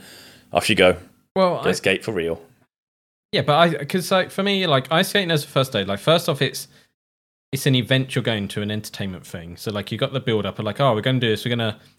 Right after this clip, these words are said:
Speaker 2: put on our boots and whatever, and you can have a chat and whatever," right? Then you do the actual ice skating, which can be fun and funny, and you can show how caring you are because you're gonna help,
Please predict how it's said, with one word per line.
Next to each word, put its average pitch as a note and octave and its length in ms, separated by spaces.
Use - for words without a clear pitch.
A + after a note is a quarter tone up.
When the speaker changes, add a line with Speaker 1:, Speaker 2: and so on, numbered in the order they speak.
Speaker 2:
put C3+ 80
on B2+ 140
our B2 100
boots A2 300
and G#2+ 100
whatever, G2 320
and G2 120
you G2+ 80
can G#2 120
have F#2+ 120
a - 20
chat D#2+ 340
and F2+ 160
whatever," D#2+ 400
right? F#2 160
Then E3 120
you G3+ 80
do G3 140
the E3 80
actual C3+ 300
ice A2 180
skating, G2+ 600
which A#2 260
can B2 100
be A2 240
fun C#3+ 640
and B2 140
funny, A#2+ 420
and G#2 160
you G#2 60
can G2+ 140
show A2 160
how G2 160
caring E3+ 420
you D#3+ 160
are D#3 200
because G#2+ 380
you're F#2+ 100
gonna E2+ 140
help, G2 240